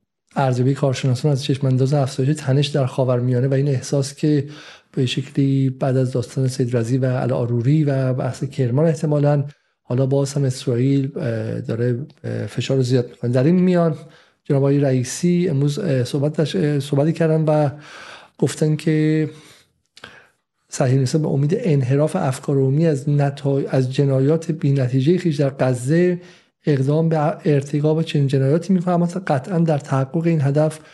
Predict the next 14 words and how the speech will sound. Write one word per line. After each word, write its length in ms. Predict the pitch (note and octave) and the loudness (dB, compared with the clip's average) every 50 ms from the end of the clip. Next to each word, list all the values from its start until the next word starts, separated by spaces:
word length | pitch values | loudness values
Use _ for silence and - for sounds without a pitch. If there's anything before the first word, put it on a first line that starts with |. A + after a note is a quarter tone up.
| - _ _ _ _ _ _ - | -20 _ _ _ _ _ _ -2
نیز 260 | D3+ D3+ D3 C#3 C#3+ | 0 0 0 0 0
موفق 380 | D3 C3+ B2+ B2 - - D3 C#3 | -2 -2 -2 -2 -2 -2 -2 0
نخواهند 480 | D3 D#3+ D3 C#3+ - A#2+ G#2 G#2 G2+ G2 | 2 0 0 0 -4 -6 -6 -6 -6 -8
ش-، 100 | - G3+ | -8 -8
موفقیت 640 | A#3 F#3 C#3 C#3+ D3 C#3+ C#3 B2+ - D3 C3+ C#3+ D3 | -4 -2 0 0 2 2 2 0 0 0 0 2 2
نخواهند 460 | D#3 D#3 C#3 - - G#2+ G2+ G2+ G2 | 2 0 0 -2 -4 -6 -6 -6 -8
داشت. 320 | G2 - - - - _ _ _ _ _ _ _ _ _ _ _ _ _ _ _ _ _ _ _ - - C3+ | -10 -12 -14 -14 -16 _ _ _ _ _ _ _ _ _ _ _ _ _ _ _ _ _ _ _ -6 -2 0
و، 340 | C3+ C3+ C3 B2+ B2 B2 A#2+ - - - - _ _ _ _ _ _ _ _ | 0 2 2 2 0 0 -2 -6 -10 -16 -20 _ _ _ _ _ _ _ _
اه، 280 | - D3 A#2+ A#2 A#2 A#2+ | -6 -6 -4 -4 -2 -2
گفته 280 | B2+ C#3+ B2 - D#3 C#3 | -2 -2 -2 -2 -2 -2
که، 500 | C#3+ - D#3 D3 D3 D3 D3 D3 C#3+ C#3+ C#3+ | 0 0 2 2 2 2 2 2 0 -2 -4
اه، 380 | C3 C3 B2 B2 A#2+ A#2+ A#2+ | -4 -2 -2 -2 -2 -2 -2
به 200 | B2 B2 - - | -4 -6 -8 -6
هدف، 280 | A#2 A#2 B2+ B2 C3+ | -2 -2 0 0 0